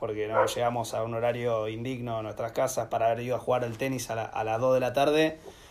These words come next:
Yo creo que llegué a casa a las once de la noche y no, no fui recibido con buena cara. Este, y para s-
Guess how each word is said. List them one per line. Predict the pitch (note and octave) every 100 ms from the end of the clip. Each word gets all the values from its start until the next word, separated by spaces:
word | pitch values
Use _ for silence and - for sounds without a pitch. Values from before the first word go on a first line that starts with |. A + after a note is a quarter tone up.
| -
Yo | - C3+
creo | C#3
que | B2
llegué | - B2 B2+
a | B2+
casa | B2+ -
a |
las | A#2+ A2+ C3
once | B2+ A#2+ B2
de |
la | A#2+
noche | C3 C3 G#2+ B2 C3+ - - - - - - - -
y | A#2
no, | B2 A#2+
no | C3 C3
fui | - C#3
recibido | B2+ - B2+ B2
con | A#2 A#2
buena | A#2+ A2
cara. | A2+ A2 - A#2 -
Este, | - A#2 - A#2 A2 G#2+
y | A2
para | A2+ A#2
s- | A#2 -